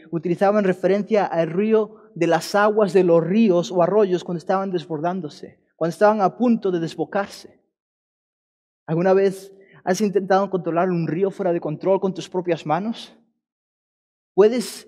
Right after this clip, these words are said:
pensar que de alguna manera puedes controlar el flujo de, de agua de una presa? No podrás detener por ti mismo el ímpetu del agua descaudalada.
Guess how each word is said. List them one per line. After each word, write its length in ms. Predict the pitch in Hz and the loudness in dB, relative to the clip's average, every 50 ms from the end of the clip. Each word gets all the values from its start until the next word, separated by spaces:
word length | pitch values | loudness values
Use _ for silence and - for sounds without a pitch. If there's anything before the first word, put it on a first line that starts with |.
| _ _ _ | _ _ _
pensar 680 | 202 202 196 185 - - - 180 185 208 226 208 - - | 4 4 4 2 -2 -2 -2 -2 0 -2 -2 -4 -8 -6
que 140 | - 185 165 | -4 0 2
de 80 | 180 | 4
alguna 300 | 165 180 202 220 220 220 | 4 4 4 2 2 2
manera 360 | 190 190 190 202 214 208 202 | 2 0 0 2 2 0 2
puedes 240 | - 214 208 196 202 | 4 2 2 2 2
controlar 460 | - 208 196 185 185 175 180 190 190 | -2 -6 -4 -4 -2 0 0 2 4
el 100 | 185 180 | 2 2
flujo 540 | 180 - - 185 214 226 - - - 214 196 | 2 -2 -6 -6 -4 -4 -4 0 0 0 2
de, 80 | 180 175 | 0 -2
de 340 | 180 - 180 165 165 160 160 | -4 -4 -4 -2 0 0 0
agua 260 | 180 196 180 190 180 | 0 0 0 -2 -2
de 60 | 180 | -2
una 240 | 180 175 156 151 - | -2 -2 -4 -6 -4
presa? 420 | 214 202 214 - - 240 226 226 - _ _ _ _ _ _ _ _ _ _ _ _ _ - | -4 -4 -4 -4 -6 -8 -8 -8 -12 _ _ _ _ _ _ _ _ _ _ _ _ _ 0
No 160 | 180 214 226 | 0 0 2
podrás 340 | 226 262 247 233 247 247 202 | 4 2 4 4 2 2 2
detener 560 | 226 - - 208 190 202 220 240 226 196 - | 0 2 2 2 2 2 2 0 0 0 0
por 120 | - 180 - | -2 -4 -2
ti 160 | - 208 214 | 0 0 0
mismo 480 | 202 202 220 254 269 - - 175 180 | 2 2 2 2 2 0 0 0 0
el 120 | 185 185 202 | 2 2 4
ímpetu 400 | 247 262 196 208 190 185 202 190 | 2 2 2 0 0 2 2 2
del 160 | 190 190 202 | 2 4 2
agua 180 | 208 208 214 190 | 2 2 2 2
descaudalada. 960 | 175 185 180 - - 190 185 175 165 185 170 175 185 208 262 233 160 131 120 | 0 0 0 0 0 2 2 2 2 0 0 0 0 -2 -2 -2 -4 -6 -8